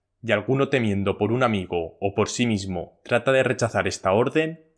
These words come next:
lo que haré con ellos debéis escucharme. Prohíbo que en este país, del que yo poseo el poder y el trono, alguien acoja y dirija la palabra a este hombre,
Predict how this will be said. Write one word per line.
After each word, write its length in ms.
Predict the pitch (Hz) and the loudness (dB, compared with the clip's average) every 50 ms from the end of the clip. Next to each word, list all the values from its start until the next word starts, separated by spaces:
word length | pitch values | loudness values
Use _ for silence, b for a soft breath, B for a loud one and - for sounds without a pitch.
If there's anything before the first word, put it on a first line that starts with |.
| _ _ _ _ | _ _ _ _
lo 240 | _ 104 104 104 101 | _ -2 -2 0 2
que 80 | - 104 | 2 2
haré 180 | 104 123 120 | 2 2 0
con 160 | - 104 101 | 0 0 0
ellos 320 | 120 135 135 151 151 147 - | 0 0 0 0 -2 -2 -2
debéis 280 | 110 107 113 110 - | 0 0 0 0 0
escucharme. 720 | 113 107 - - 107 - - 95 90 92 90 85 - - - _ _ _ _ _ _ _ _ _ _ _ _ | -4 -4 -4 -4 -4 -2 -2 -2 -2 -4 -6 -10 -10 -12 -18 _ _ _ _ _ _ _ _ _ _ _ _
Prohíbo 720 | - 104 101 104 117 135 143 139 156 165 165 165 - - - | -2 0 2 2 2 2 2 2 2 0 0 -2 -6 -4 -2
que 80 | 117 | 0
en 60 | 113 | 0
este 260 | 117 113 - - 117 101 | 0 -2 0 -2 0 2
país, 560 | - 90 98 120 139 147 - - - _ _ _ | 2 2 2 2 -2 -4 -8 -12 -14 _ _ _
del 220 | - 110 110 104 98 | -4 -2 -2 0 0
que 140 | - 101 101 | -2 0 0
yo 140 | 123 123 | 0 0
poseo 300 | 127 139 131 - 123 120 | 0 0 0 2 2 2
el 100 | 120 110 | 2 2
poder 540 | - 113 107 92 87 82 80 - - _ _ _ | 2 0 0 2 0 -2 -2 -6 -12 _ _ _
y 100 | - 107 | -2 0
el 140 | 95 90 - | 0 0 -2
trono, 540 | - - 123 131 135 143 151 151 151 - _ _ _ _ _ _ | -2 0 2 2 2 0 -4 -4 -8 -14 _ _ _ _ _ _
alguien 400 | - 127 135 123 113 110 107 98 | 0 2 2 2 0 -2 0 0
acoja 420 | 92 95 - 131 127 127 - 113 101 | 0 0 2 0 0 0 0 -2 -2
y 40 | |
dirija 360 | 98 104 101 113 120 - - 110 | 0 0 0 0 0 0 0 0
la 140 | 104 98 | 0 2
palabra 340 | - 101 113 131 143 - 151 | 2 2 4 4 4 2 0
a 20 | 139 | -2
este 240 | - - - 104 | -2 0 0 0
hombre, 520 | 95 92 92 87 85 78 - - - _ | 2 0 0 -4 -6 -6 -8 -10 -12 _